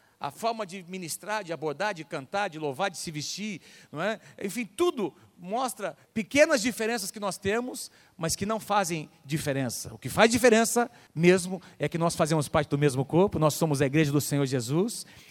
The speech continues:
e nós precisamos entender que o que está acontecendo hoje, nunca houve no nosso país tanta oposição no sentido ideológico. Nunca houve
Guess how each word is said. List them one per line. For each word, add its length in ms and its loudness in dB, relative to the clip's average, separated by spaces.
e 80 -2
nós 200 2
precisamos 380 -2
entender 800 -2
que 100 -2
o 40 -4
que 80 -8
está 200 0
acontecendo 800 -2
hoje, 280 0
nunca 320 6
houve 460 4
no 80 -6
nosso 300 -2
país 600 -6
tanta 400 8
oposição 960 2
no 160 -4
sentido 420 -6
ideológico. 840 -2
Nunca 340 4
houve 500 8